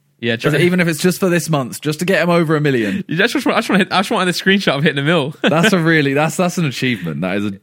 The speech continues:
Speaker 2: that is a really good achievement.
Speaker 1: Yeah, it would've been sick. But, so yeah, but then I'm saying, so if they actually got my name right originally, probably would've hit it. But, um, that's okay. I'm not, I'm not, uh, I'm not bitter about that at all. <laughs>
Speaker 2: So Randolph, nine hundred and eighty-nine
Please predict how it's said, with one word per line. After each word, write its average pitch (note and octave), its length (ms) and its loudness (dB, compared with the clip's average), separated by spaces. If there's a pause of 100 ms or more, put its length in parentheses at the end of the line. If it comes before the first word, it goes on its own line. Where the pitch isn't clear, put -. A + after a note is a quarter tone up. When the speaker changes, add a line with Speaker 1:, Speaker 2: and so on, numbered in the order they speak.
Speaker 2:
that G#2+ 200 0
is F#2+ 80 -2
a F#2+ 40 -4
really F#2+ 260 -2
good F2 120 -2
achievement. C#3+ 280 0
Speaker 1:
Yeah, C#3+ 60 0
it - 40 -2
would've D#3+ 120 -2
been C#3+ 100 -2
sick. C#3 300 -2
But, C#3 180 -2
so F3 100 0
yeah, D3+ 200 2
but D3 300 -4
then E3+ 100 2
I'm E3 80 0
saying, D3 200 0
so C#3+ 80 0
if E3 120 0
they E3+ 80 0
actually D#3+ 200 -2
got D#3 80 -2
my D3+ 60 -2
name D3 200 0
right C#3+ 260 0
originally, C3+ 600 -2 (120)
probably C3+ 140 -2
would've A#2 160 -2
hit B2 80 -2
it. G2 160 -6
But, G#2 80 -8 (100)
um, G#2 320 -8 (240)
that's D#3+ 140 -6
okay. C3 180 -2
I'm C3 120 0
not, B2 100 -2
I'm C#3 100 -4
not, G#2+ 160 -4
uh, G#2+ 240 -4 (300)
I'm D3 40 -4
not A#2+ 120 -4
bitter A#2+ 240 -4
about A2 140 -4 (120)
that B2+ 160 -6
at - 40 -
all. C3+ 260 -6 (260)
<laughs> A#3 80 -2 (460)
Speaker 2:
So - 160 -8
Randolph, B2 560 0
nine B2 280 0
hundred B2 280 -4
and A#2 80 -2
eighty-nine G#2+ 600 -2